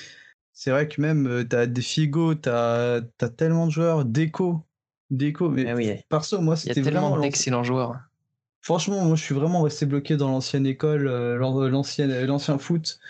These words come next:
Speaker 1: Parce que c'est, tu sais, quand t'es petit, tu vois ça. Et quand tu
Speaker 2: Oui.
Speaker 1: grandis, tu vois les joueurs partir. Tes joueurs préférés, ils partent. Et après, tu découvres de nouveaux joueurs. Et tu dis, mais
Speaker 2: C'est pas
Speaker 1: ils,
Speaker 2: pareil.
Speaker 1: ils,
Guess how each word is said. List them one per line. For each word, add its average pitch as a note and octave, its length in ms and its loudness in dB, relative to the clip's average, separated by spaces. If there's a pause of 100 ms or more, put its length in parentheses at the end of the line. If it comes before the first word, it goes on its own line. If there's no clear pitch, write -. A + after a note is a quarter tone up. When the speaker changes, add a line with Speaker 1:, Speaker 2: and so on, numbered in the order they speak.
(280)
Speaker 1:
Parce C3+ 140 -4
que C3+ 140 0
c'est, B2+ 300 0
tu B2+ 180 -8
sais, D#3+ 120 2
quand - 140 -2
t'es B2+ 160 -2
petit, C#3 240 -2
tu - 160 -10
vois B2 180 0
ça. D#3+ 380 0
Et A#2 220 -2
quand A#2 120 0
tu B2 200 0
Speaker 2:
Oui. B2+ 80 -2
Speaker 1:
grandis, C#3 340 0
tu - 180 -8
vois B2+ 160 0
les B2+ 140 0
joueurs B2+ 220 -2
partir. D#3 560 0 (380)
Tes C#3 100 -2
joueurs C3 180 0
préférés, D3 540 0
ils C#3+ 100 -4
partent. D#3+ 340 -2
Et A#2+ 40 0
après, A#2+ 240 0
tu C3+ 160 -4
découvres C3 320 0
de C3 120 0
nouveaux C3+ 280 2
joueurs. D#3 420 0
Et C3 240 -2
tu - 140 -2
dis, D#3 240 2
mais B2+ 300 0 (720)
Speaker 2:
C'est - 100 -16
pas D3 80 -2
Speaker 1:
ils, E3+ 60 4
Speaker 2:
pareil. C#3+ 240 2
Speaker 1:
ils, D3 200 4